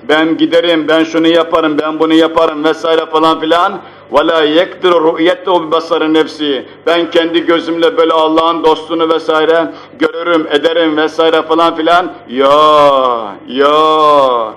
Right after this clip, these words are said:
yok, yok. İnsan icabında önündeki bir şeyi dahi göremiyor. Ama Şahin,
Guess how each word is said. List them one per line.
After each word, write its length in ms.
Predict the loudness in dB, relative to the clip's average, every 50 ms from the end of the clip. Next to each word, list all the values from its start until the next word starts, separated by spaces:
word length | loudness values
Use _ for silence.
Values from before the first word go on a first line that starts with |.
| -18 -14 -4
yok, 800 | -2 0 2 4 4 4 4 2 2 2 2 2 0 -2 -4 -8 -2 0
yok. 400 | 0 0 0 -2 -4 -6 -14 -18 -18 -20 -20 -20 -20 -20 -20 -20 -20 -6 0
İnsan 420 | 2 2 2 2 2 0 0 0 0
icabında 920 | -2 -2 0 0 2 2 2 2 0 -2 -2 -4 -2 -2 0 -2 -2 -4 -8 -16 -4 -2
önündeki 540 | 0 2 2 2 2 0 0 -2 -4 -6 -6
bir 60 | -6
şeyi 280 | 0 0 0 0 2 0
dahi 220 | 0 0 0 0
göremiyor. 640 | 0 0 0 0 0 0 0 0 0 0 -2 -6 -14 -18 -20 -20 -8 -6
Ama 220 | -4 -2 -2 -4
Şahin, 760 | -4 -6 -2 0 2 2 2 2 2 2 2 2 -2 -4 -8